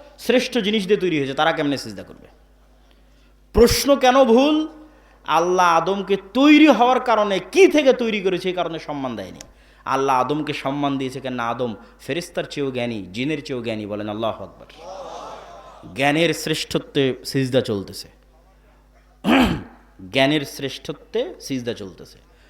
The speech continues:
ফেরেশতাদের চেয়ে জ্ঞানী, জিনের চেয়ে জ্ঞানী। কি দিয়ে তৈরি হয়েছে এটাতে নয়। বদরের যুদ্ধে সাহাবী বলতেছে, "আমার ডানে এবং আমার বামে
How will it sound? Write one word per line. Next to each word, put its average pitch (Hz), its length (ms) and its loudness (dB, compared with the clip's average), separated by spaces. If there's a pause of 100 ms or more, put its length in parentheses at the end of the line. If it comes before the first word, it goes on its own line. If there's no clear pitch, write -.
(180)
ফেরেশতাদের 143 540 -4
চেয়ে 127 260 -8
জ্ঞানী, 120 260 -4
জিনের 123 340 -6
চেয়ে 107 180 -10
জ্ঞানী। - 300 -20
কি 233 120 2
দিয়ে 247 140 4
তৈরি 202 260 -2
হয়েছে 175 240 -4
এটাতে 135 220 -8
নয়। - 140 -16 (960)
বদরের 170 400 4
যুদ্ধে 175 300 -2
সাহাবী 170 360 0
বলতেছে, 165 400 -2
"আমার 143 360 -2
ডানে 156 380 0
এবং 151 220 -4
আমার 139 220 0
বামে 120 320 -2